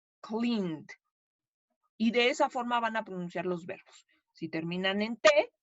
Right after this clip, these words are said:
va a ser id. Otro que se me ocurre para este ejemplo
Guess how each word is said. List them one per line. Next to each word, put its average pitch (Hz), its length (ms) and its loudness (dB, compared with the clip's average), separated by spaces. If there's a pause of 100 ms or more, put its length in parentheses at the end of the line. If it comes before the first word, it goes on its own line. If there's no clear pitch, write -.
(120)
va 160 80 4
a - 60 0
ser - 240 -4 (160)
id. 233 240 2 (580)
Otro 233 320 4
que 214 100 -6
se 208 120 -2
me 202 100 2
ocurre 208 320 -2
para 208 380 6
este 214 300 0
ejemplo 285 560 6